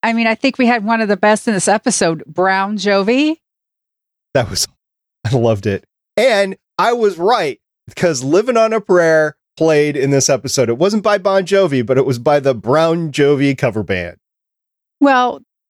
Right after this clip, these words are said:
Speaker 1: when the fight started, it was actually Bon Jovi, but they didn't continue the song.
Speaker 2: Right. Anyway,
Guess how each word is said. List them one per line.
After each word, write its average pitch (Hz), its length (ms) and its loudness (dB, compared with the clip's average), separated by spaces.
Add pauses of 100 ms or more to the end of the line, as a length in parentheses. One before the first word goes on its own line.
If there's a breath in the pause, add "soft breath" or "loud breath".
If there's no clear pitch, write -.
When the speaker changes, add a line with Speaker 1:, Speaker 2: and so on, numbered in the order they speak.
(200)
Speaker 1:
when 262 180 0
the 233 100 0
fight 403 420 -4
started, 202 800 -2
it 185 160 0
was 185 220 0
actually 180 500 -2
Bon 170 320 0
Jovi, 165 340 2
but 165 160 0
they 185 120 0
didn't 185 240 -2
continue 170 500 -4
the 196 100 -10
song. 151 640 -2 (380)
Speaker 2:
Right. - 360 -4 (920)
Anyway, 151 760 2